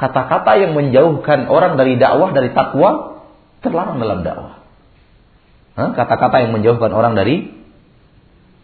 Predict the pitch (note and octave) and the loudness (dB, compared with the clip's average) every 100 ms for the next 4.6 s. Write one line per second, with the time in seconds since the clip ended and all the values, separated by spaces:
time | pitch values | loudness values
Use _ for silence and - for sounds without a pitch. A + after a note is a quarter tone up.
0 | - G#2+ G2+ G2+ F2+ - D3+ C3 D#3 A3 | -4 0 2 0 -4 -2 -2 2 2 2
1 | - - C#4+ D#4 - G2 - - F3+ F#3+ | 0 -8 -6 -4 -4 -6 -8 -6 -2 0
2 | B3 A3 - F3 E3+ B3 F#3+ D#3 D3+ C#3+ | 2 2 2 0 2 0 0 2 2 4
3 | D#3+ - - B2 D3 C#3 C3 B2 - F#3+ | 2 0 -4 -4 -2 2 4 4 4 4
4 | D3+ C#3 E3 G#3+ - - | 2 2 2 0 -4 -20